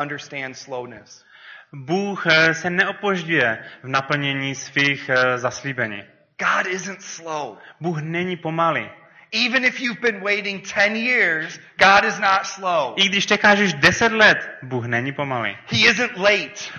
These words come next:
Speaker 2: On není pozdě.
Speaker 1: He is creating a sacred moment in your life.
Speaker 2: On vytváří ten svatý okamžik ve tvém životě.
Speaker 1: He is creating a tent of meaning for you to encounter him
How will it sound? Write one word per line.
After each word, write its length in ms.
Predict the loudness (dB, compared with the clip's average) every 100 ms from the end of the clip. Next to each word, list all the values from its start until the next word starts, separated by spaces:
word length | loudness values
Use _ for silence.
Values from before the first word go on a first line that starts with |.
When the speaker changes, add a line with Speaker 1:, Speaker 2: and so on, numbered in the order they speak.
| -2
Speaker 2:
On 260 | 2 4
není 220 | 2 2 2
pozdě. 500 | 2 0 0 -4 -4 -12
Speaker 1:
He 100 | -6
is 220 | -2 -2
creating 640 | 0 0 2 0 0 -2 -4
a 40 |
sacred 600 | -2 0 0 -2 -6 -4
moment 420 | 0 0 0 -4
in 180 | -4 -6
your 200 | -4 -2
life. 240 | -2 -2 -6 -16 -14 -2
Speaker 2:
On 240 | 0 2
vytváří 720 | 0 2 4 4 4 0 0 -4 -2
ten 160 | -2
svatý 360 | 0 0 2 2
okamžik 520 | 2 2 4 2 -2
ve 100 | -2
tvém 220 | -4 -4
životě. 380 | -4 -2 -2 0
Speaker 1:
He 120 | 2
is 120 | 2
creating 460 | 2 4 4 4 0
a 200 | 0 4
tent 160 | 4 2
of 80 | -2
meaning 380 | -4 -2 -4 -6
for 100 | -2
you 140 | 0
to 120 | 0
encounter 520 | -2 -2 0 2 2
him 260 | 0 -2 -4